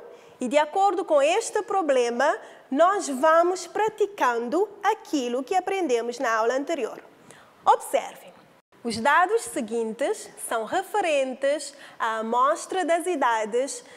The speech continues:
de jovens recuperados do novo coronavírus num determinado concelho. Então, aqui nós temos os dados. Dezesseis, quatorze,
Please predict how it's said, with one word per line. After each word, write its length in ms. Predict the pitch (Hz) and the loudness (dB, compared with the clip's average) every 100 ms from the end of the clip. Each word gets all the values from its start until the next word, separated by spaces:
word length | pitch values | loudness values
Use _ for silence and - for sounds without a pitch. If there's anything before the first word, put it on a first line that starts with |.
| - | -14
de 160 | 220 254 | -6 -4
jovens 600 | 233 294 302 311 349 311 | 2 4 4 4 -2 -2
recuperados 920 | - 466 381 - 262 233 233 240 277 | -2 -2 -2 0 0 0 -2 -4 -4
do 160 | 294 302 | -2 0
novo 460 | 302 403 427 381 | 2 2 0 -2
coronavírus 1000 | 392 370 359 370 294 269 240 240 262 - - - - | -2 0 0 -2 -2 -2 -2 -2 -4 -8 -16 -14 -2
num 280 | 311 427 | 2 2
determinado 720 | 320 285 254 233 226 226 247 254 | 2 0 -2 -2 -2 0 -2 -2
concelho. 640 | 269 277 - 226 202 - - - _ | -2 -2 -2 -4 -4 -12 -20 -20 _
Então, 200 | 214 233 | -4 -2
aqui 320 | 240 - 339 | -2 -2 0
nós 200 | 359 381 | 0 -2
temos 320 | - 359 359 | -2 -2 -2
os 180 | 349 339 | -2 -2
dados. 500 | 240 - - - - - - - - _ _ | -2 -4 -8 -14 -16 -18 -20 -20 -20 _ _
Dezesseis, 920 | 190 254 254 - 294 269 349 480 - - - - | -4 -2 -2 2 4 6 4 0 -6 -16 -14 0
quatorze, 760 | 392 392 294 254 254 285 - | 0 2 2 4 2 -2 -8